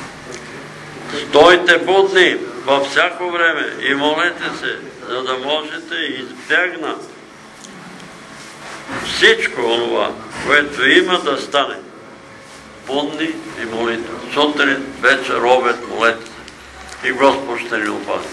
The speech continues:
Каквото и да става. Каквото и да става. Има един случай в... Бехме в Свищов, когато стана във Вранча. И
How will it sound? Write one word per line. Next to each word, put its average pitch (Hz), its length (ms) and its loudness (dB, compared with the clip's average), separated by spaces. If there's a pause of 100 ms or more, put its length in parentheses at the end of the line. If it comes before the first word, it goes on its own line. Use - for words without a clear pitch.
(140)
Каквото 170 460 4
и 160 80 4
да 135 120 0
става. 101 280 -2 (880)
Каквото 156 500 0
и 190 60 0
да 143 160 0
става. 135 360 0 (920)
Има 175 260 2
един 165 360 -2
случай 139 420 -6
в... 135 260 -4 (1400)
Бехме 143 420 0
в 120 260 -4 (300)
Свищов, 135 500 0 (1300)
когато 135 440 -2
стана 123 360 2
във 113 280 -2
Вранча. 117 480 -4 (2500)
И 120 340 6